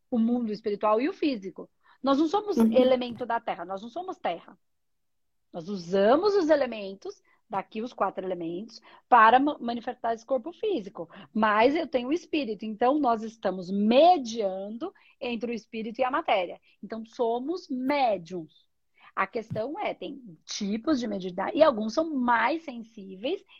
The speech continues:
Speaker 1: e perceptivos do que outras pessoas. É só isso. E aí você já tá percebendo que você tem a mediunidade e que a sua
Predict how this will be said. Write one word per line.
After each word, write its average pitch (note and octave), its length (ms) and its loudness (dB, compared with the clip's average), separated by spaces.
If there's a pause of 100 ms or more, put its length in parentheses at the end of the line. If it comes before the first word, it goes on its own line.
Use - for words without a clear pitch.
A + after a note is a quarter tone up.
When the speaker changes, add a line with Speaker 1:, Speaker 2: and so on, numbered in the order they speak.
Speaker 1:
e C#4 120 2
perceptivos A3+ 960 -4
do C#4 140 -8
que D4+ 80 -2
outras D4 240 -4
pessoas. - 340 -12 (280)
É D#3+ 100 -4
só F#3+ 180 -2
isso. - 280 -6 (380)
E F#4 40 2
aí A3+ 160 6
você G3 360 -12
já A3 120 -8
tá F#3 200 -8
percebendo B3 680 -10
que - 80 -20
você A#3 100 -10
tem G#3+ 120 -8
a - 20 -8
mediunidade G#3 600 0
e - 20 4
que D4 100 -2
a C4+ 60 2
sua A#3+ 280 0